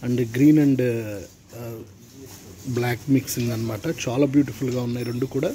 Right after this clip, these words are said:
రెండు వేల రెండు వందల రూపాయల్లో fancy బెనారస్ sarees. So ఈ item వచ్చేసరికి సారంగ దరియా పట్టు.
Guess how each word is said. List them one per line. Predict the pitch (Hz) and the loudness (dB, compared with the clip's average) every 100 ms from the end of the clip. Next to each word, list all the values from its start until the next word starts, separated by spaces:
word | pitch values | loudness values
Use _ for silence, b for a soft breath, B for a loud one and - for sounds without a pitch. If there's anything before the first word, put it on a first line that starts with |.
| - B B B - | -8 B B B 2
రెండు | 143 175 | 6 6
వేల | 185 185 | 8 6
రెండు | 165 151 | 6 4
వందల | 151 156 | 4 4
రూపాయల్లో | 147 139 143 135 143 120 92 | 2 0 -2 0 0 -2 -4
fancy | 135 135 139 - 151 | -4 -2 -2 0 0
బెనారస్ | 117 120 123 123 - | 0 -4 -2 -4 -6
sarees. | 101 90 - - - - - - - - - - - | -10 -10 -12 -10 -8 -10 -14 -20 -20 -20 -14 -4 0
So | 123 101 - - - | 0 -2 -12 -20 -4
ఈ | 139 151 147 | 0 4 4
item | 135 139 156 | 2 0 0
వచ్చేసరికి | 143 143 127 127 120 139 | 0 -4 -4 -6 -4 -6
సారంగ | 127 - 139 147 156 160 156 | -4 -2 0 2 2 4 4
దరియా | 131 123 139 | 4 0 0
పట్టు. | 143 110 90 | -2 -8 -10